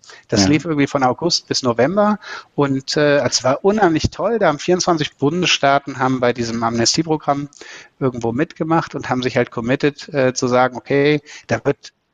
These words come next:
Speaker 1: äh, anonym quasi die Gesamtzahl gemeldet.
Speaker 2: Ja.
Speaker 1: Ja, also man hatte die Möglichkeit, bei, ähm,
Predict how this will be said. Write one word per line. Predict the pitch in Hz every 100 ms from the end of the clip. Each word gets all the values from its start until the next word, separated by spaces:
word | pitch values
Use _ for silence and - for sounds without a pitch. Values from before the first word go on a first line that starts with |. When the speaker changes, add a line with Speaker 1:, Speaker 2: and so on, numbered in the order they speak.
| -
Speaker 1:
äh, | 123 120
anonym | 117 - 143 156 196 202
quasi | 147 143 139
die | 135
Gesamtzahl | 135 127 135 156 - 113 107
gemeldet. | 110 104 98 98 92 - _ _ _
Speaker 2:
Ja. | 101
Speaker 1:
Ja, | 208
also | 143
man | 127
hatte | 143 143
die | 127
Möglichkeit, | 151 160 - 151 143
bei, | 135 131 127 135
ähm, | 123 120 117